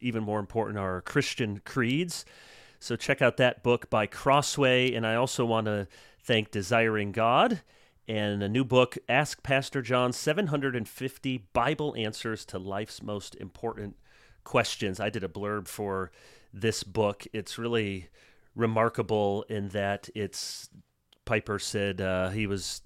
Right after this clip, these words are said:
doing a, making up for a lifetime of sermon applications. And so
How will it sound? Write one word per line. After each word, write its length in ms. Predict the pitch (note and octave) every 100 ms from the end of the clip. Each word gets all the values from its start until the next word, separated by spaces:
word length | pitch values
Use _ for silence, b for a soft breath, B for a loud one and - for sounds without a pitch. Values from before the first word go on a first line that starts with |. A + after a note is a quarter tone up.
| -
doing 340 | - C#3 C3 B2
a, 200 | B2+ A#2 B2 C3
making 380 | C3+ F#3 F3
up 140 | D3 -
for 160 | -
a 80 | B2+
lifetime 640 | A#2 A#2+ C#3 - C3 A#2+ A2
of 160 | G2+
sermon 480 | - - C3 A#2 G#2
applications. 800 | G2+ - G2+ - G#2+ - F2 E2+
And 100 | F#2
so 340 | E2+ A#2 G2+